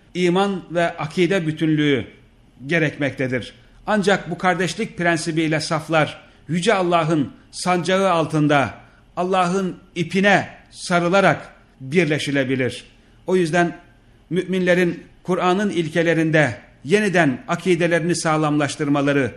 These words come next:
müminlerin birbirlerini ancak kardeş kabul etmeleri, dayanışmaları, birbirlerinin aleyhinde bulunmayıp birbirleriyle yardımlaşarak yeniden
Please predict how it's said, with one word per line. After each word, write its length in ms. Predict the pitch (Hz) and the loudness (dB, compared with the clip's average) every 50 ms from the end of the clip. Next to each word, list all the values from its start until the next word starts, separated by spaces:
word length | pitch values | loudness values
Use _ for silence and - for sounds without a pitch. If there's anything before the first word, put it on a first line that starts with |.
| - - - | -12 -8 -4
müminlerin 720 | 147 180 - - 175 190 185 185 190 185 196 190 170 151 | -2 -2 -2 -2 -2 0 0 2 2 2 2 0 0 2
birbirlerini 600 | 175 196 175 156 180 170 170 170 175 170 175 180 175 - | 2 0 2 0 0 0 0 0 2 2 0 0 0 0
ancak 460 | 190 220 214 190 160 190 170 - - | 0 0 2 2 2 0 -2 -2 -4
kardeş 380 | - 170 165 156 170 190 - - | -4 -2 -2 0 0 -2 -2 -2
kabul 320 | - 165 156 147 156 151 | -2 -4 -2 0 0 0
etmeleri, 640 | 151 143 147 147 151 143 143 139 139 147 135 - - - - - - - - - 131 | 0 0 0 0 0 2 2 2 2 2 0 -2 -4 -12 -20 -20 -20 -20 -18 -4 0
dayanışmaları, 880 | 147 170 175 175 170 180 165 - - 165 165 160 170 165 170 165 139 107 - - - - - _ _ _ - | 2 4 4 4 4 2 2 0 0 0 2 4 4 6 6 4 4 2 -2 -10 -20 -20 -20 _ _ _ -8
birbirlerinin 840 | 135 175 226 214 180 165 190 180 185 185 175 190 190 190 185 - | -2 -2 0 0 2 0 2 2 2 2 2 2 0 0 -2 -2
aleyhinde 640 | - 170 175 180 175 165 160 175 180 175 175 160 143 | -2 0 0 2 0 0 0 0 2 2 0 0 0
bulunmayıp 540 | 151 160 180 190 185 175 165 160 156 156 - - - - - - - | 0 2 2 4 4 4 6 4 4 2 0 -8 -20 -20 -20 -14 -6
birbirleriyle 640 | 147 196 220 180 160 185 180 180 180 175 175 170 175 | -2 -2 -2 2 2 2 2 4 2 2 2 2 2
yardımlaşarak 960 | 165 160 165 160 160 151 160 160 160 160 147 156 165 156 156 143 - - - - - - _ - | 4 4 4 4 4 2 0 0 0 0 0 0 2 2 2 2 0 -4 -12 -20 -20 -18 _ -2
yeniden 480 | 151 190 208 226 175 202 190 180 175 | 0 0 0 0 2 2 2 0 0